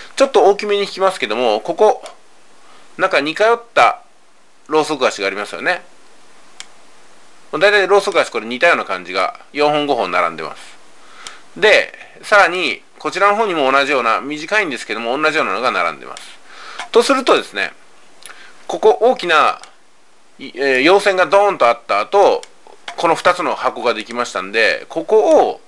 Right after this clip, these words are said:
を、こういうふうにね、ゾーンとするとですね、まさに見事にこのゾーンに引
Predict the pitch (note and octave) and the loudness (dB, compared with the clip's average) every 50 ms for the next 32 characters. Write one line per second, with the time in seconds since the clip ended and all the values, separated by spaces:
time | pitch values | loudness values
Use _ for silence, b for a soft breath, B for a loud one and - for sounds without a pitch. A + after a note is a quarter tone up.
0 | - - - - - - - b b b b b b b b b b b - - | -20 -20 -20 -20 -20 -20 -20 b b b b b b b b b b b -20 -20
1 | - - - - - - - - - - - - - - - - - - - - | -20 -20 -20 -20 -20 -20 -20 -20 -20 -20 -20 -20 -20 -20 -20 -20 -20 -20 -16 -10
2 | - C#3 - D3 C#3+ C#3 C3+ C3 A#2 G2+ F#2 F#2+ A2+ A#2+ - - - - - - | -8 -4 0 2 2 2 0 -2 -4 -4 -4 -4 -4 -6 -8 -20 -20 -20 -20 -20
3 | - - - - - - - - C#3 E3+ G3 F#3 D3+ B2 G#2+ - G2 - - B2+ | -20 -20 -20 -20 -20 -18 -14 -6 0 2 2 2 2 0 -4 -8 -14 -12 -10 -12
4 | A#2+ A#2+ - C#3+ G#2+ E2+ - - - G2 F#2+ F2+ - - - - b b b b | -10 -6 -2 -2 -2 -2 -4 -10 -14 -12 -12 -12 -14 -18 -20 -20 b b b b
5 | b b b b - - - G#3 A3 - A#3 G3 E3+ E3 F#3+ G3+ F3+ E3 C#3+ - | b b b b -12 -4 -2 -2 0 0 0 0 0 -2 -2 -2 -2 -2 -4 -4
6 | B2 C3+ D3 C#3 A#2+ G#2+ E2+ - - - F#3 G3 G#3 G#3 F3+ G3 A#3 A#3 G#3+ F3+ | -4 -2 0 0 0 -2 -4 -8 -6 -2 2 4 4 4 4 4 4 4 4 4
7 | D3 C3 B2+ B2+ C#3 D#3+ F3+ F#3+ F#3 D#3 A#2+ G2+ - | 2 0 -2 -4 -6 -4 -2 -2 0 0 0 -2 -4